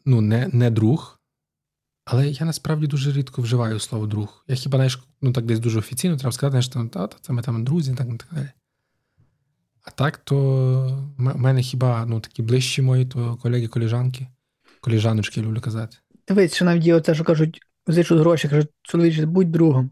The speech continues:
Speaker 1: Мгм.
Speaker 2: Не кажуть: «Будь колегою». Бо, знаєш, як «будь колегою», то, ну, то ми і так колеги, що ти хочеш в мене? <laughs> Бачиш, то ніби аж дружба має передбачати оці вже, що ти винен, що ти маєш, що от,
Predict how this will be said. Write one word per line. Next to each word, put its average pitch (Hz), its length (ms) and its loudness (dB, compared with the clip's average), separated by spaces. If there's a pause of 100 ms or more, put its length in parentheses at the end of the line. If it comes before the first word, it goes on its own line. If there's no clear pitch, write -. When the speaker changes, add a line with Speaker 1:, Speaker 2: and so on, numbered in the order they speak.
(460)
Speaker 1:
Мгм. 113 300 0 (220)
Speaker 2:
Не 165 220 0
кажуть: 175 260 2
«Будь 165 180 2
колегою». 147 540 0
Бо, 160 140 -2
знаєш, 220 180 4
як 190 80 -2
«будь 208 220 2
колегою», 202 420 2
то, 165 280 2
ну, 160 300 -6
то 170 100 -6
ми 185 80 2
і 185 40 2
так 196 120 2
колеги, 143 400 4
що 160 140 0
ти 151 100 -4
хочеш 135 220 2
в - 20 2
мене? 127 240 0 (880)
<laughs> 285 80 -4 (800)
Бачиш, 180 220 2
то 175 100 2
ніби 170 340 6 (400)
аж 156 220 0
дружба 165 480 4
має 151 260 2
передбачати 156 840 0
оці 151 360 0
вже, 151 180 0
що - 160 -8
ти 156 160 2
винен, 143 560 4
що 147 160 -12
ти 156 120 -2
маєш, 139 600 2 (480)
що 151 200 0
от, 147 280 2